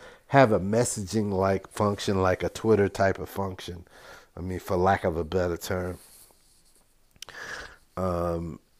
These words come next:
and, you know, you can, you can really, uh, combine, uh, several features to make it, you know, very valuable to the consumer to use,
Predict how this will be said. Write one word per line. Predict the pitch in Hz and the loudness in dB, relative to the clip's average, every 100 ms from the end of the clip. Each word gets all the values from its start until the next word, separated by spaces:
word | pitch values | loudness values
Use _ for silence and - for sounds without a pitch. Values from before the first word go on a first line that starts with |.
| - | -6
and, | 120 131 127 120 107 101 - - _ _ _ _ - - - - | 4 6 8 6 4 -2 -8 -20 _ _ _ _ -20 -20 -18 6
you | 196 | 10
know, | 165 | 10
you | 156 185 | 10 8
can, | 185 139 | 8 6
you | 135 190 | 6 6
can | 196 151 | 10 10
really, | 143 151 135 123 107 | 12 12 12 8 4
uh, | - | 4
combine, | 131 107 113 117 113 107 98 - | 4 8 10 10 10 6 2 -2
uh, | |
several | 98 - 120 98 95 | -4 2 4 4 2
features | - 120 107 95 87 | 2 0 2 0 -2
to | - 101 | 0 0
make | 104 104 - | 2 0 0
it, | 90 - - - - - - _ | -2 -2 -20 -20 -20 -20 -20 _
you | - 107 | -2 0
know, | 95 92 90 82 | 2 2 0 -2
very | - 127 139 131 | 4 8 10 10
valuable | 104 110 117 117 98 104 | 8 6 6 4 2 0
to | - 107 | 2 2
the | 92 | 2
consumer | - 98 85 - 98 90 87 | 0 -4 -6 -4 -4 -2 -4
to | - 82 | -6 -6
use, | 90 107 104 101 101 95 - | -2 0 0 0 -2 -6 -12